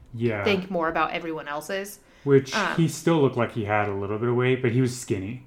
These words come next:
Speaker 2: Yeah.
Speaker 1: And he was definitely starving, and it didn't look like he was catching anything at the end there, like, food-wise. And he was eating, like, roots,
Speaker 2: Mm-hmm.
Speaker 1: which we talked about earlier as being,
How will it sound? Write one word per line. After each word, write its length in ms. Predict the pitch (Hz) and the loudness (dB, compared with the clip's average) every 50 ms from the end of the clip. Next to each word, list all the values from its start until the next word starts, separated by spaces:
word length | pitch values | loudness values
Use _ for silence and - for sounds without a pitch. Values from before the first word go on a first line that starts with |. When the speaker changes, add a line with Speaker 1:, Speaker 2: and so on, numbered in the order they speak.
| _ - | _ -4
Speaker 2:
Yeah. 300 | 294 339 311 208 - - - - - - - - - - | 2 4 6 6 4 4 -8 -14 -20 -20 -20 -20 -12 -4
Speaker 1:
And 340 | 175 147 135 131 123 123 120 | 0 2 4 4 6 4 4
he 160 | 117 131 143 | 4 4 4
was 140 | 139 127 120 | 4 4 4
definitely 320 | - 135 131 131 160 156 | 4 4 4 4 0 -2
starving, 800 | 139 - - 139 127 123 123 127 120 123 123 123 123 123 123 131 131 | -2 0 2 4 4 6 6 4 4 4 2 2 2 2 0 -2 -2
and 460 | 147 127 120 117 113 110 110 110 117 - | -2 0 0 0 0 0 -2 -4 -4 -2
it 120 | - 143 - | 0 0 2
didn't 220 | 135 139 175 180 | 2 0 0 0
look 140 | 170 160 - | -2 -2 -4
like 100 | 165 139 | -4 -2
he 100 | - 160 | -2 -2
was 100 | 135 123 | -2 -2
catching 360 | - - 107 98 - - 123 | -4 -6 -8 -6 -2 0 2
anything 380 | 123 131 127 123 143 143 139 143 | 2 2 2 0 -2 -2 -2 -2
at 80 | 139 | -4
the 160 | 139 143 143 143 | -2 -2 -2 0
end 160 | 143 143 143 | 0 0 -2
there, 340 | 143 143 147 147 139 143 - - _ _ _ _ _ _ _ _ _ - | -2 -2 -4 -4 -6 -8 -12 -20 _ _ _ _ _ _ _ _ _ -6
like, 180 | 127 110 95 | -4 -4 -4
food-wise. 840 | - - - 107 104 107 113 120 123 123 127 131 135 131 - - - - _ _ _ _ _ - | -4 -4 -2 0 0 0 0 0 0 2 2 0 0 -2 -6 -12 -20 -20 _ _ _ _ _ -2
And 220 | 151 143 139 131 | 2 4 4 4
he 180 | 123 117 143 156 | 4 2 0 2
was 320 | 160 151 135 - - - - - | 2 0 0 -4 -10 -16 -16 -10
eating, 480 | - 135 127 139 156 165 165 165 156 147 | -2 0 2 2 2 2 0 0 0 0
like, 220 | 131 120 104 - | 0 -2 -2 -4
roots, 540 | 98 98 95 131 - - - - - - - _ _ _ _ - | -6 -6 -6 -6 -8 -8 -14 -16 -16 -16 -18 _ _ _ _ -6
Speaker 2:
Mm-hmm. 340 | 233 226 220 190 160 156 156 - - _ _ _ _ - | -4 -4 -4 -6 -8 -10 -14 -16 -20 _ _ _ _ 0
Speaker 1:
which 500 | 127 120 120 117 - - - - - - | 2 2 2 2 -2 -8 -10 -10 -8 -2
we 120 | 117 120 | 0 0
talked 280 | 117 - - 120 104 - | 0 0 0 -2 0 2
about 160 | 117 113 110 | 0 0 0
earlier 440 | 104 101 104 107 104 104 104 101 98 | 0 0 0 0 0 0 0 0 -2
as 100 | 98 92 | -4 -6
being, 480 | 90 - 117 104 98 98 98 95 101 101 | -6 -6 -6 -6 -4 -4 -6 -6 -8 -10